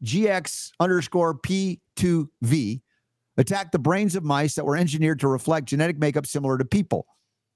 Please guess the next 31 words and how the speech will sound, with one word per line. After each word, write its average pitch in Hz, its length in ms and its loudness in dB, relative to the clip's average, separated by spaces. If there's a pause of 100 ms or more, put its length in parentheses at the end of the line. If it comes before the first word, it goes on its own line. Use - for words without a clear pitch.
(280)
This 120 140 4
is 131 100 -2
a, 143 160 2
a 120 340 0
study, 143 420 -2 (100)
uh, 127 200 0
out 135 160 0
of 107 180 -6 (100)
Beijing, 131 500 0
China. - 380 -2 (840)
Now, 151 160 2
whether 175 320 0
it's 156 120 -4
a 156 60 -2
virus 165 420 0
like 147 160 0
you 165 120 2
think 143 200 0
it 135 80 2
is 135 160 0
or 143 200 0
a 131 40 -4
virus 143 400 0
of 135 60 -2
the 127 100 4
origin 143 300 2
of 131 60 0
the 117 100 2
word, 131 220 2
a 104 60 0
toxin, 131 600 -4